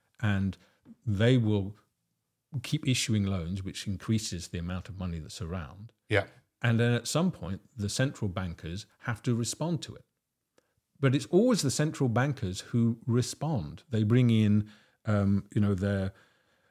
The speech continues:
Speaker 1: bank term funding program, which is the latest one. That's what the, the, the Fed brought in to give one-year loans after Silicon Valley, Silvergate.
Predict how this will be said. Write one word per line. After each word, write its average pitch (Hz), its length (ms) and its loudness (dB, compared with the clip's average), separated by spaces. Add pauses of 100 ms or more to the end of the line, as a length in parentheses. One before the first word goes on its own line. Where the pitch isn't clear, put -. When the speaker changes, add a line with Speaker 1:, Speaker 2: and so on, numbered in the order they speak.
(160)
Speaker 1:
bank 127 440 2
term 120 460 6
funding 120 480 2
program, 87 540 -6
which 127 220 -2
is 117 80 0
the 123 100 0
latest 120 460 -2
one. - 240 -14
That's - 260 -10
what - 160 -6
the, 87 140 -6 (140)
the, 92 220 -6 (140)
the 95 80 -8
Fed 101 360 0
brought 87 300 -6
in 87 200 -4
to - 100 -14
give 92 200 -6
one-year 95 440 0
loans 87 680 -2 (380)
after 92 480 -2 (280)
Silicon 90 400 -2
Valley, 85 300 -6
Silvergate. 82 600 -8